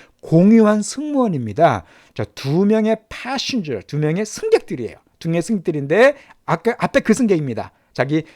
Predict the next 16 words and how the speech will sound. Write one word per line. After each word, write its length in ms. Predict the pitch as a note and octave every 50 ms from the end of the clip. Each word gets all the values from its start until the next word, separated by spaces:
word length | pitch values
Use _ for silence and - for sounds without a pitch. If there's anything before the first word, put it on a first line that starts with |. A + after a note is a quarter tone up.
| _ _ _
그 460 | - B2+ B2+ B2 B2 B2 A#2+ A#2+ - -
일 200 | G#3 A#3+ B3+ -
등석 300 | - C#4 C4+ A3+ C4 A#3+
갖고 260 | - D#3+ D#3 - F3+
있던 180 | D#3+ - F#3 E3
승객과 800 | - - F3 D#3+ D#3+ C#3+ - _ - G#3+ A#3+ C4 C#4+ D4 D#4 - _ _ _ _
다음에 580 | - A#2+ A#2 A#2+ B2 C3+ F#3+ B3 C#4 C#4+ C#4 B3 A3
일반석 440 | D3+ F3 G#3 G3+ A#3 A3+ G#3 -
갖고 220 | - E3+ D3+ - D#3
있던 180 | - F3 E3
그 80 | D3 D3
할머니, 520 | C3 - - D#4 F4+ F4 C#4 G3+ D3+ B2 A2
그 160 | - - C#3
두, 180 | C3 C3 C#3+ C3
두 160 | - G3+ A3+
승객이에요. 540 | - C#4+ D4+ B3 F3 C3+ A#2+ A#2 F#2+ E2+